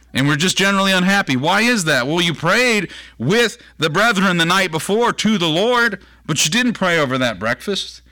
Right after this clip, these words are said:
You didn't pray over that drive. You didn't pray over the, the key turn in the ignition.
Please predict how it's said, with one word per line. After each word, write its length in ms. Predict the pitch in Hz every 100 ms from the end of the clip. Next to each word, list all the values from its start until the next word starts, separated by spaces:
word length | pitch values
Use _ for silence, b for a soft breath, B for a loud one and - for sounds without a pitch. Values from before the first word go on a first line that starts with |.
| b
You 100 | 175
didn't 160 | 247 220
pray 300 | 190 220 240
over 180 | 208 170
that 220 | 151 120
drive. 640 | 139 180 156 160 143 - _ b b b
You 100 | 151
didn't 200 | 220 226
pray 280 | - 214 240
over 220 | 226 175
the, 300 | 165 170 156 147
the 140 | 151
key 260 | - 240 247
turn 320 | - 202 180
in 140 | 170
the 160 | 170 160
ignition. 640 | 127 160 214 - 185 220